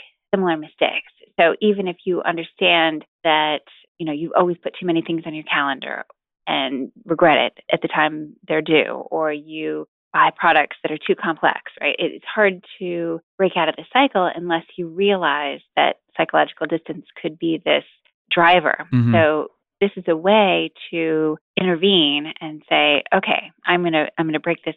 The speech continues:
Speaker 1: cycle and actually think about what I'm doing. I'm going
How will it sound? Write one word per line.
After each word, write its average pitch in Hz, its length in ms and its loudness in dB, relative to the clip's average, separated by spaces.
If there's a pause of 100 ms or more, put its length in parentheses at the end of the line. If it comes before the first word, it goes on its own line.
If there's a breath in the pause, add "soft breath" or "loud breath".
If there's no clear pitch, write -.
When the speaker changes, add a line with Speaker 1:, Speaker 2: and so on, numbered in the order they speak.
Speaker 1:
cycle 151 520 0
and 151 200 -4
actually 147 680 -4 (320 loud breath)
think 180 180 4
about 147 480 2 (380)
what 170 120 -2
I'm 147 160 -4
doing. 151 560 0
I'm 151 160 -8
going 147 260 -4